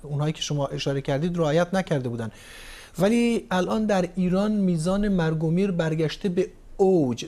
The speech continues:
در خیلی از کشورها موج دومی هست ولی تلفات بسیار کمه. ام، چطور هست که مثلاً در همین سوئدی که شما زندگی می‌کنید و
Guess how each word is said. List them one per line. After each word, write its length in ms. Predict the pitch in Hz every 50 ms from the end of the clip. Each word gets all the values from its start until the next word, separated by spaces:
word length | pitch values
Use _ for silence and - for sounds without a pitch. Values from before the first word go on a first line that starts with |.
| 156 160
در 140 | 170 170 170
خیلی 260 | 170 - 214 208 208
از 120 | 185 -
کشورها 380 | - 180 165 - 170 165 185 196
موج 280 | 185 170 160 151 151
دومی 460 | 156 147 151 156 151 156 180 190 208 196
هست 300 | 180 202 202 190 - 208
ولی 240 | 202 196 202 196 196 - - - - - - - -
تلفات 380 | - 170 160 160 - 196 196 196
بسیار 300 | 190 170 - 202 190 185
کمه. 380 | 180 - 180 170 147 120 110 - - - - - - - - - -
ام، 380 | - 185 185 180 185 190 180 170
چطور 460 | - - - 214 208 - 254 262 240
هست 240 | 226 220 180 - -
که 80 | 202
مثلاً 380 | 185 185 180 175 - 190 208 220
در 180 | 214 202 196
همین 280 | 180 160 202 202 214 196
سوئدی 380 | - - - 196 202 226 226 202
که 100 | - 175
شما 240 | - - 175 170
زندگی 420 | 160 160 170 170 170 165 160 170 165
می‌کنید 500 | 165 160 156 - 165 170 185 196 180 - -
و 200 | 175 170 165